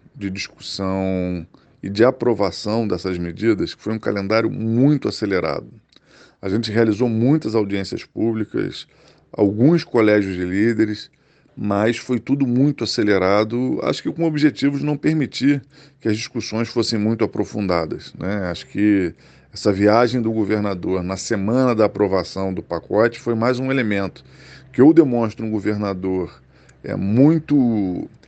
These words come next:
irresponsável com seu estado, porque hoje o que eles dizem é que se o Rio não adere ao regime de recuperação fiscal, o Rio quebra.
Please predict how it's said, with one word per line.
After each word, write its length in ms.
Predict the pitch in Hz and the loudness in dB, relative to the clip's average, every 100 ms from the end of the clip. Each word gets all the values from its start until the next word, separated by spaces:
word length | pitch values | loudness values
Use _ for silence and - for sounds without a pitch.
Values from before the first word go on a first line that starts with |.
| _ - | _ -2
irresponsável 1040 | 190 147 147 - - 95 - 117 147 127 | 0 4 2 0 -6 -6 0 2 2 0
com 120 | 101 | -6
seu 200 | - 92 | -6 -6
estado, 440 | - 98 123 127 | -4 0 0 0
porque 300 | - - - | -6 -8 0
hoje 500 | 101 104 131 131 156 - _ - - - | 2 4 4 2 0 -2 _ -20 -20 -18
o 80 | 104 | -4
que 140 | - | 4
eles 180 | 117 107 | 6 4
dizem 340 | 101 123 135 | 2 0 2
é 60 | 135 | -2
que 100 | - | -4
se 80 | 135 | -6
o 20 | |
Rio 220 | 104 113 110 | -2 0 0
não 100 | 104 | 0
adere 260 | 98 98 | 2 2
ao 60 | 92 | 2
regime 280 | 92 95 92 | 0 -2 -4
de 60 | |
recuperação 480 | 90 - 95 90 98 | -4 -2 -2 -2 -4
fiscal, 460 | - - 101 113 139 | -12 -6 0 2 2
o 60 | |
Rio 180 | 131 160 | 0 -4
quebra. 480 | - 113 98 - | 2 4 4 0